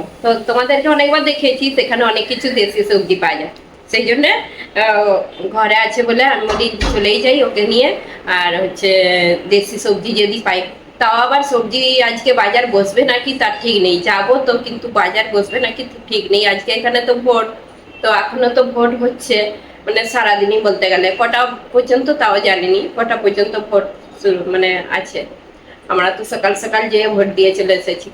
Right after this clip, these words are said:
খালি ছিল, তবু অনেক বড়াই লাইন ছিল। এসে তারপরে ওই তো ফটাফট রান্না করে, তারপরে রাত্রে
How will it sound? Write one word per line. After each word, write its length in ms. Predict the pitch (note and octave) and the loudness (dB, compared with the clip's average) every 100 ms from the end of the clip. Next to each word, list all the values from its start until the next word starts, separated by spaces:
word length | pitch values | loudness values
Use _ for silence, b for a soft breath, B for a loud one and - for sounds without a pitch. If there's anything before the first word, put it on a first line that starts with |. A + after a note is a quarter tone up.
| - | -2
খালি 240 | G3 F3 - | 0 0 -2
ছিল, 160 | E3+ D#3+ - - - - - - - - - - - - - | -6 -6 -10 -20 -20 -20 -20 -20 -20 -20 -20 -20 -20 -20 -4
তবু 220 | G3 G#3 A#3 B3 | 0 2 2 2
অনেক 160 | G#3 G#3 | 2 2
বড়াই 280 | G#3 A#3 B3+ | 2 2 0
লাইন 200 | F#3+ E3+ E3 | 2 0 -2
ছিল। 140 | - E3+ D#3 F#3 | -6 -4 -2 -2
এসে 160 | G3+ G3+ | -2 -2
তারপরে 300 | G3 - F3+ F#3 F#3 | -2 -2 0 2 4
ওই 80 | F#3+ F#3 | 2 0
তো 60 | F3 | -6
ফটাফট 400 | F#3 E3+ F3+ F#3 F#3 | -4 -4 -2 -2 -2
রান্না 240 | E3+ E3 G3 | -2 -4 -2
করে, 180 | G3+ G#3 G3+ - - - - | 0 0 -2 -12 -20 -20 -16
তারপরে 380 | - E3+ - E3+ - - - - F3+ | -10 -10 -6 -8 -8 -14 -20 -10 -4
রাত্রে 360 | F#3+ F#3+ G3+ | -2 -2 0